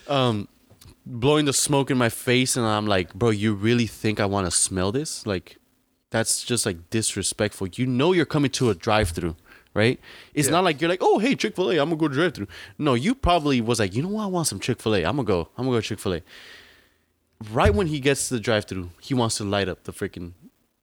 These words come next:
Speaker 1: the joint or the blunt or whatever the hell he's smoking. Right when he gets to, through a drive-thru, he wants to s-, light it up. Sometimes they even light it in your face. They're like, you, you, they roll down their window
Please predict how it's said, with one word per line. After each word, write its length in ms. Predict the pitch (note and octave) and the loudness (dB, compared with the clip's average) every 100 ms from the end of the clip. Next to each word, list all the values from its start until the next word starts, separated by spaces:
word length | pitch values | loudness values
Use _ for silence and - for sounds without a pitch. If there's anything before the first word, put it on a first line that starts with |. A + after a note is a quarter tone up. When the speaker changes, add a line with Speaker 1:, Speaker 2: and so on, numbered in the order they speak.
| _ | _
Speaker 1:
the 80 | A#2 | -4
joint 300 | F#2 A2+ G#2 | 0 0 0
or 60 | G2+ | 0
the 80 | G2 | -2
blunt 240 | G2 F#2 | 0 -2
or 40 | G2 | 0
whatever 240 | G#2+ G#2+ | 0 2
the 60 | G#2 | 0
hell 100 | G2+ | 0
he's 100 | - | -2
smoking. 380 | G#2+ F2+ E2+ - - - - _ _ _ - | -4 -4 -6 -14 -20 -20 -20 _ _ _ -8
Right 240 | A2+ G3 | 0 2
when 80 | G3+ | 2
he 140 | F#3 D#3+ | 2 2
gets 180 | D#3 | 0
to, 220 | - C3 A#2+ _ - | 0 -2 -4 _ -4
through 100 | C3 | 0
a 20 | A#2+ | 2
drive-thru, 400 | G#2+ G2+ E2+ E2+ | 0 0 -6 -6
he 120 | A2+ | -2
wants 200 | G#2+ G#2+ | -2 -2
to 160 | - G#2+ | -10 -10
s-, 40 | - | -2
light 200 | G#2+ G2+ | 0 2
it 100 | F2 | -2
up. 140 | - _ _ _ _ _ _ _ _ _ _ | -6 _ _ _ _ _ _ _ _ _ _
Sometimes 320 | - A#3+ C#4 G3 | -2 2 4 4
they 80 | |
even 280 | G3+ F3 A#2 | 2 2 2
light 200 | B2 D3 | 4 4
it 100 | D#3 | 2
in 140 | C#3 A2 | 2 0
your 100 | F2+ | 0
face. 460 | - A#2+ D#2+ - _ _ _ _ | 2 2 0 -10 _ _ _ _
They're 180 | C#3 D3 | -2 2
like, 200 | C3+ A2+ B2+ | 2 0 -6
you, 180 | C#3 D3 | -6 -6
you, 320 | D#3 E3 D3 C#3+ | 0 0 0 0
they 100 | D3+ | 0
roll 280 | B2+ D3 | 2 2
down 180 | D3+ D3 | 2 2
their 80 | C#3 | 2
window 400 | C3+ C#3+ D#3 | 2 2 0